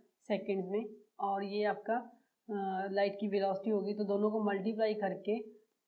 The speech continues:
जो आपका answer आएगा, that is one light year, which is equal to nine point five into ten raise to power fifteen meter। तो जैसे,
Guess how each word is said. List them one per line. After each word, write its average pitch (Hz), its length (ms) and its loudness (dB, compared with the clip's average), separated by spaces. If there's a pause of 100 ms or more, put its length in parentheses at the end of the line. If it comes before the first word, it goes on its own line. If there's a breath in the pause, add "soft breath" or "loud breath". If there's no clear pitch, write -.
जो 208 140 2
आपका 208 220 2
answer 202 320 0
आएगा, 190 260 2
that 196 220 0 (100)
is 202 80 -6
one 190 260 0
light 185 260 2
year, 208 120 0
which 208 240 -2
is 202 100 -2
equal 190 400 -4
to 214 200 2
nine 190 200 0
point 196 300 -2 (140)
five 185 200 0
into 190 360 -4 (500 loud breath)
ten 208 100 2
raise 202 320 0
to 196 100 -4
power 190 220 4
fifteen 196 580 -4
meter। 180 380 -6 (500)
तो 202 100 -2
जैसे, 202 400 0